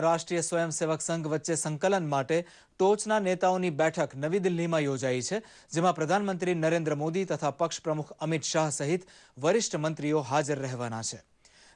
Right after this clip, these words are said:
જ્યારે રાષ્ટ્રીય સ્વયંસેવક સંઘ તરફથી પંચાણું જેટલા પ્રતિનિધિઓ બેઠકમાં ભાગ લેશે. સંગઠન અને સરકાર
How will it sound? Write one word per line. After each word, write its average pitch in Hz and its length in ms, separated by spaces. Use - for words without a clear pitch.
જ્યારે 156 280
રાષ્ટ્રીય 185 460
સ્વયંસેવક 165 560
સંઘ 165 260
તરફથી 156 360
પંચાણું 180 520
જેટલા 156 320
પ્રતિનિધિઓ 147 580
બેઠકમાં 139 640
ભાગ 123 260
લેશે. 120 240
સંગઠન 196 600
અને 190 120
સરકાર 175 380